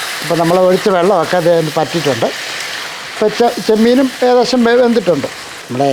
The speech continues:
ഒരു കഷ്ണം ചേന എടുത്ത് നോക്കട്ടെ, വെന്തോന്ന്. ഏ, ചേനയൊക്കെ വെന്തിട്ടുണ്ട്. അപ്പം നമുക്കറിയാമല്ലോ ബാക്കിയുള്ള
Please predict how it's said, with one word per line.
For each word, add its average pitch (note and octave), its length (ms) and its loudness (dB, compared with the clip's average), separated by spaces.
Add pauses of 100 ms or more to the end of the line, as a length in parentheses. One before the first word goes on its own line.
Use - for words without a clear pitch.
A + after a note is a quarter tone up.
(600)
ഒരു D3 140 0
കഷ്ണം D3 280 -4
ചേന C#3 320 2
എടുത്ത് G#2+ 200 -8
നോക്കട്ടെ, A2 360 -8
വെന്തോന്ന്. C3 420 -2 (1160)
ഏ, - 20 0 (300)
ചേനയൊക്കെ E3+ 380 0
വെന്തിട്ടുണ്ട്. C#3+ 440 -2 (560)
അപ്പം G3 200 -2
നമുക്കറിയാമല്ലോ A#3 600 4
ബാക്കിയുള്ള G#3+ 320 2